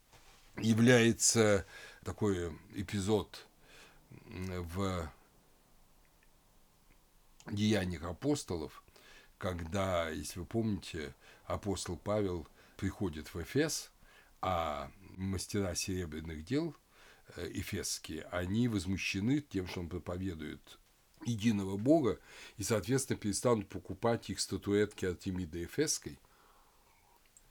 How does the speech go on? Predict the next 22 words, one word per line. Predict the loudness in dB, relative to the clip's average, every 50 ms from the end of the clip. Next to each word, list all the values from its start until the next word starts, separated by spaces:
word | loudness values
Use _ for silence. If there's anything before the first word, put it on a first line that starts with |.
| _ _ _ _ -14 -6
которые | -6 0 4 6 6 6 6 6
являются | 4 2 2 2 2 2 0 -2 -2 -6 -6
и | -4 -2
их | -2 0 -2 -2 0
ремеслом, | -2 0 0 0 -2 -2 -2 0 2 4 4 4 4
но | 2 2
они | 2 0
же | 0 0
не | 0 0
могут | 0 0 -2 -4
это | -8 -10
сказать | -8 -6 -6 -8 -8
откровенно, | -14 -8 -6 -2 -2 -2 -2 -4 -6 -8 -8 -4
они | -2 0 0
говорят, | 2 2 2 2 0 -2
что | -6 -6 -6 -6
и | -6
которые | -6 -8 -2 0 0 2 2 0
являются | 0 0 0 0 -2 -2 -2 -2 -2
славой | 0 2 4 6 6 6 4 2 -6
города | -6 -6 -6 -4 -4 -6 -6 -8 -8 -8
Эфеса, | -8 -8 -4 -2 -2 -2 -2 -4 -8 -12